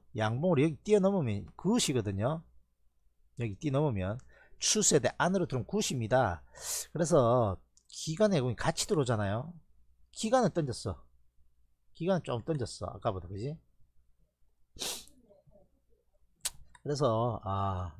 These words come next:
외국인이, 아, 개인의 콜 옵션 조지려고 흔들흔들 거리고 있는데 개인 제발 좀 던져라. 이거 이백십삼억 자꾸 늘어나면 시장 위로 처지기보다는 한번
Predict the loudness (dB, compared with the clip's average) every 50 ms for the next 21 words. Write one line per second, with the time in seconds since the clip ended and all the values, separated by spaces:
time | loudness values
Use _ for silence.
0 | -12 -8 -6 -6 -4 -4 -4 -4 -2 0 0 0 0 0 0 -2 -2 -2 -4 -4
1 | -8 -14 -20 _ _ _ _ _ -14 -10 -6 -4 -4 -4 -4 -4 -6 -6 -8 -8
2 | -10 -14 -18 _ _ _ _ _ _ _ _ _ _ _ _ _ -12 -6 -4 -2
3 | 0 0 0 -2 -2 -4 -4 -4 -2 -2 -2 -2 -2 -4 -2 -2 -2 -2 0 -2
4 | 0 0 0 0 0 -2 -2 -2 -2 -2 0 0 0 0 0 0 0 0 2 2
5 | 2 0 0 -2 0 0 2 2 2 2 0 -2 -4 -10 -16 -20 -20 -20 -20 _
6 | _ _ _ _ _ _ _ _ _ _ _ -2 0 0 0 0 -2 -4 -6 -10
7 | -16 -20 -20 _ _ -10 -6 -2 -2 -2 -2 -2 -6 -8 -6 -4 -2 -2 -2 -4
8 | -4 -8 -14 -18 -20 _ _ -14 -10 -6 -2 -2 -2 -2 0 0 0 0 0 -2
9 | -4 -2 -2 -2 -2 -4 -8 -8 -4 -2 -2 0 0 0 -2 -2 -2 -4 -4 -4
10 | -6 -8 -12 -18 -20 -20 -20 -20 _ -20 -16 -10 -8 -6 -2 0 0 0 0 0
11 | 0 0 -2 -2 -4 -2 -2 0 0 0 0 0 0 0 0 -2 -2 0 0 -2